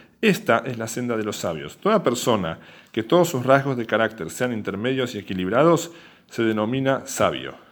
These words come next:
Alajá cinco. El que es muy escrupuloso consigo y se aleja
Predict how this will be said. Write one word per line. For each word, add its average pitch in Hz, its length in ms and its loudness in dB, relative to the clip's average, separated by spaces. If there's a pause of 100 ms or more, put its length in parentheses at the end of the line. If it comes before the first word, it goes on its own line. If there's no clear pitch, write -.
Alajá 135 320 2
cinco. 92 460 -6 (320)
El 139 140 -2
que 180 120 2
es 220 80 2
muy 165 280 2
escrupuloso 120 840 -2 (220)
consigo 104 680 -4
y 110 100 -6
se - 120 -4
aleja 156 560 0